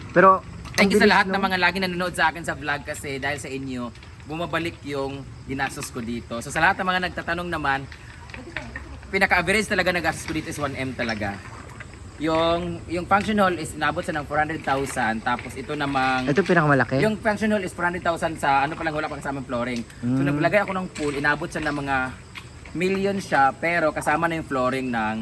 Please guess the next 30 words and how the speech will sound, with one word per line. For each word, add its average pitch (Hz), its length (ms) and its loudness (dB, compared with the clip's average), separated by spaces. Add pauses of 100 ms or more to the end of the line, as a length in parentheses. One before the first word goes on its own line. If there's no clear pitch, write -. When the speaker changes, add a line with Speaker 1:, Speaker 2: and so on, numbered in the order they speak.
(140)
Speaker 1:
Pool, 131 300 2
ay, 135 180 4
ng 135 140 6
Speaker 2:
ng 131 80 4
Speaker 1:
function. 123 400 4
Speaker 2:
function 123 340 0
hall. 98 280 -8 (640)
Pero 147 180 -4
ito, 170 320 -2
siguro 160 240 -4
ma-, 160 240 -4
sabihin 151 260 0
natin 160 220 2
na 151 100 -2
mga 139 200 -2
na, 131 120 -2 (220)
inabot 127 340 0
na 143 140 -4
ng 131 160 0
mga 123 160 -2 (420)
nine 156 180 -2
hundred 147 200 0
thousand 135 320 0
tas 120 160 -8
one 120 100 -4
hundred 117 220 -2
thousand 117 320 -2
yung 117 140 -2
floor 110 280 -2
ng 104 280 -6